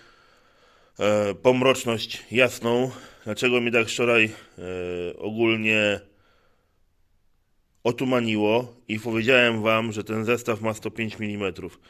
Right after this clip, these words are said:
Miałem suwmiarkę pod ręką, wszystko było pod ręką, a jeszcze taki numer odwaliłem. Moi drodzy, sto piątka jak najbardziej tak, ale to jest Forterra i Proxima ma sto pięć milimetrów. Tutaj mamy sto dwa, nie sto pięć i za co was najmocniej,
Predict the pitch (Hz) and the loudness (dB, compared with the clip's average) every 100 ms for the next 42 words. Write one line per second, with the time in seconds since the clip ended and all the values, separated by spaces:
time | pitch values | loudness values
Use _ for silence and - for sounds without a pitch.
0 | - - - _ _ 104 123 175 170 - | -20 -20 -20 _ _ 0 4 4 4 -2
1 | 123 127 123 127 110 110 104 98 95 110 | -2 0 0 -2 -4 -2 0 -2 -4 -6
2 | 151 160 147 113 110 107 107 101 98 90 | -6 -2 0 2 2 2 0 -2 -4 -4
3 | 92 104 120 - _ _ _ _ - 123 | -6 -6 -6 -10 _ _ _ _ 0 4
4 | 123 143 139 - 117 117 123 117 110 98 | 6 6 2 -4 -4 -6 -4 -2 0 0
5 | 98 98 98 90 87 - - _ - 123 | -2 -2 -2 -4 -8 -20 -20 _ -2 0
6 | 123 120 101 85 - - - 120 131 123 | 2 2 0 -6 -10 -14 -6 -2 0 -2
7 | 113 123 123 110 110 107 107 98 95 120 | -2 0 2 2 0 -2 -2 -4 -4 -4
8 | 123 110 107 107 - 110 - 117 107 98 | 0 -2 -2 -4 -4 -8 -2 0 0 0
9 | 104 120 117 110 113 - - 107 98 95 | 0 0 -4 -6 -6 -6 -8 -6 -6 -8
10 | - 95 104 95 101 104 107 127 135 135 | -10 -14 -12 -10 -8 -4 -4 0 -2 -4
11 | - - _ - 120 117 117 117 110 110 | -20 -20 _ -2 0 2 2 2 0 0
12 | 107 - 117 107 104 113 113 107 113 110 | -2 -4 -4 -2 0 2 2 0 0 0
13 | 113 - 113 120 113 - 107 107 107 104 | -4 0 0 0 -2 -10 -4 -2 -2 -2
14 | 104 104 - 107 113 117 107 104 107 104 | 0 -2 -4 -4 0 0 0 -4 -4 -4